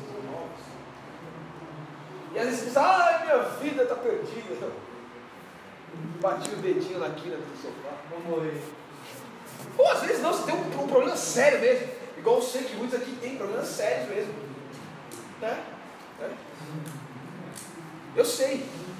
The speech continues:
Speaker 1: Mas eu quero dizer, isso não é o fim não, cara. Não é o fim. Quanto maior o problema,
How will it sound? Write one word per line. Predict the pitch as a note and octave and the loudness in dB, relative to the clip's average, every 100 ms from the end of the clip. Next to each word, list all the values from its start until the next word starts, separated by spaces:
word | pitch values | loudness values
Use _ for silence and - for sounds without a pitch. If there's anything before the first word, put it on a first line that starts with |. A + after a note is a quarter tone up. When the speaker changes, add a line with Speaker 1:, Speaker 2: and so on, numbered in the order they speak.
| - - - - - - | -10 -12 -12 -12 -12 -6
Speaker 1:
Mas | G3+ A#3+ | -2 2
eu | |
quero | B3 B3 | 4 4
dizer, | - - B3 | 2 -2 -2
isso | B3 B3 | 0 0
não | |
é | C4 | 0
o | |
fim | - B3 | -2 -6
não, | A3+ | -4
cara. | A3+ A3 - - - - - - - - - - | -4 -6 -10 -12 -14 -16 -16 -16 -16 -16 -12 -4
Não | B3 | 0
é | B3+ | 2
o | |
fim. | - - B3 - - F#3+ G3 F3+ F3 D#3 - - - - - - | 0 -6 -8 -10 -12 -10 -12 -12 -12 -14 -14 -12 -12 -12 -12 -6
Quanto | G#3 G#3 | -6 -2
maior | G#3 G3 B3+ | 0 6 6
o | B3 | 6
problema, | A#3+ - - | 4 4 0